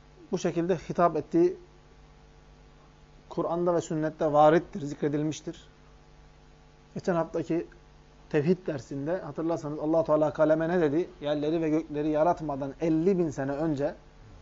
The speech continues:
yerler ve gökler yaratılmadan elli bin sene önce Allah Teala kaleme dedi ki diyor hadis-i şerifte ale-,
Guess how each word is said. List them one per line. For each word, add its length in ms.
yerler 500
ve 100
gökler 380
yaratılmadan 720
elli 320
bin 120
sene 220
önce 340
Allah 300
Teala 260
kaleme 360
dedi 180
ki 140
diyor 200
hadis-i 260
şerifte 340
ale-, 300